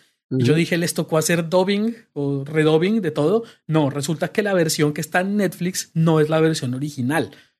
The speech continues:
Speaker 2: La película, como les dije, está hecha en Telugu, que es el idioma este, pero la versión que está en Netflix está en hindi.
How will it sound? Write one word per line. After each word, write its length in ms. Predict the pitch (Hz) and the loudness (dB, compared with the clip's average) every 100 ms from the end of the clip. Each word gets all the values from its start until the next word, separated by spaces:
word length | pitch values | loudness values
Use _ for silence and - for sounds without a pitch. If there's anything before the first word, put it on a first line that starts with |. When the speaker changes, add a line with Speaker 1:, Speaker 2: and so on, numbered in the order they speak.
| _ _ | _ _
Speaker 2:
La 160 | 156 143 | -4 -2
película, 580 | 147 143 143 175 185 - _ | -2 -2 0 0 0 -2 _
como 140 | 151 | 0
les 100 | 139 | 2
dije, 160 | 135 143 | 2 0
está 200 | 240 139 | 2 0
hecha 220 | 139 170 | 0 0
en 140 | 160 160 | 0 0
Telugu, 500 | 175 165 180 269 294 | 0 0 2 0 -2
que 260 | - 127 127 | -6 -8 -10
es 240 | - - | -16 -16
el 140 | 127 123 | -12 -8
idioma 360 | 127 127 151 | -4 -2 0
este, 180 | 165 240 | 0 -2
pero 420 | 240 _ 226 220 | -4 _ 2 4
la 120 | 220 202 | 4 2
versión 240 | 185 175 | 0 -4
que 40 | |
está 140 | - 190 | -2 -2
en 60 | |
Netflix 320 | 180 165 220 - | -2 -4 -8 -6
está 240 | 135 156 | -4 0
en 80 | 156 | 2
hindi. 400 | 185 180 156 | 0 0 -4